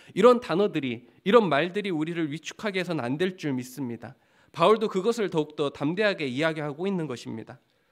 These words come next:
이십일 절 후반절에 보면 "하나님께 대한 회개와 우리 주 예수 그리스도께 대한 믿음이라고" 나와 있습니다.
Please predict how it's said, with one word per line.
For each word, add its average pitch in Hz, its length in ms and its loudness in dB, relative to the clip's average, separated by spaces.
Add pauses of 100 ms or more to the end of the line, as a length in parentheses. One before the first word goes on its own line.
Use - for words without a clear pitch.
(1900)
이십일 226 280 -2
절 226 160 0
후반절에 214 480 0
보면 143 320 -2
"하나님께 226 380 -2
대한 170 260 0
회개와 190 360 -2
우리 156 280 -2
주 165 180 -6
예수 151 240 -2
그리스도께 185 280 -10
대한 143 260 -2
믿음이라고" 131 640 -2
나와 110 240 -6
있습니다. 120 480 -16